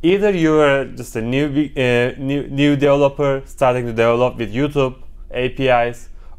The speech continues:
or you are already building applications, the function, and you just wanna create a new functionality, and you're having some problems.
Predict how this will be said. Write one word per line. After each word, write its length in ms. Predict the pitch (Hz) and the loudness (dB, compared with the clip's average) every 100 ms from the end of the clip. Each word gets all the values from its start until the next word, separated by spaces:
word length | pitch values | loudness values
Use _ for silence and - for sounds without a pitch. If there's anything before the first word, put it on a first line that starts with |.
| - | 0
or 340 | 127 120 120 | 4 6 4
you 180 | 120 127 | 2 0
are 100 | 131 | 2
already 220 | 143 139 120 | 4 2 2
building 380 | 123 120 117 | 2 2 0
applications, 720 | 117 113 120 120 117 120 120 107 | -2 -4 -6 -6 -4 -4 -4 -4
the 80 | |
function, 480 | 101 113 110 131 120 - | -4 -4 -4 -8 -8 -6
and 320 | 117 110 113 | -2 -2 -4
you 80 | 110 | -4
just 240 | 120 123 | -6 -4
wanna 300 | 113 107 104 | -2 -2 -4
create 280 | - 120 104 | -4 -4 -2
a 60 | 110 | -4
new 140 | 110 | -4
functionality, 840 | 110 110 - 117 110 98 92 87 - - - - - - | -4 -6 -6 -4 -2 -2 -6 -10 -12 -20 -18 -18 -18 -4
and 200 | 127 120 | -2 -2
you're 80 | 117 | -2
having 220 | 120 120 | -2 -4
some 220 | 120 110 | -4 -4
problems. 640 | 120 113 101 90 85 - | 0 2 2 -4 -10 -16